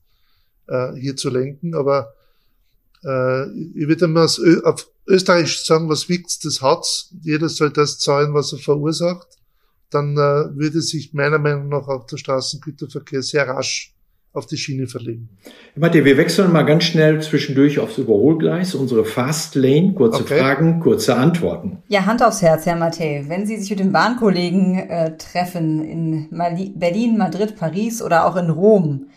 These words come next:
Speaker 3: nehmen Sie dann wirklich immer den Zug?
Speaker 1: Nein, nicht immer, aber fast ausschließlich, äh, äh, also Madrid würde ich eher nicht mit dem Zug, äh,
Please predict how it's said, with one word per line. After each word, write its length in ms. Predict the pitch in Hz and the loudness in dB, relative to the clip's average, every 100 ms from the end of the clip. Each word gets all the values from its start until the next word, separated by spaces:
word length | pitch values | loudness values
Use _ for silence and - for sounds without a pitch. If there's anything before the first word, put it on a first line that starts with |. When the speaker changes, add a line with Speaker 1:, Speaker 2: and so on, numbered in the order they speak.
| _ - | _ -6
Speaker 3:
nehmen 240 | 175 220 | 0 2
Sie 140 | 190 196 | 2 0
dann 180 | 175 | 0
wirklich 460 | 180 220 202 196 - | 0 0 -2 -4 0
immer 320 | 202 247 277 | 4 4 4
den 160 | 240 202 | 2 0
Zug? 360 | - 220 - - - | -2 -8 -8 -18 -8
Speaker 1:
Nein, 320 | 131 143 175 | -4 0 0
nicht 260 | 165 151 | 0 -4
immer, 240 | - 151 190 | -4 2 4
aber 380 | 180 165 165 - - - | 6 6 4 2 -6 -12
fast 420 | - - 151 - - | -8 -2 -2 -2 0
ausschließlich, 960 | 143 160 - 160 156 - 156 151 - | 2 2 2 0 0 -2 -4 -4 -2
äh, 240 | 151 143 143 143 _ _ _ | 2 4 2 -2 _ _ _
äh, 60 | 135 | -4
also 420 | 131 135 147 160 | -4 -4 -4 2
Madrid 480 | 185 180 190 208 175 | 2 4 2 4 4
würde 180 | 170 | 4
ich 220 | 160 - - | 2 -2 0
eher 240 | 147 143 | 2 2
nicht 240 | 139 117 _ _ _ - | 0 -10 _ _ _ -12
mit 180 | 139 143 | -10 -6
dem 120 | 202 | -6
Zug, 220 | - 131 113 _ _ _ _ _ _ - | -4 -6 -10 _ _ _ _ _ _ -8
äh, 240 | 127 120 | -4 -4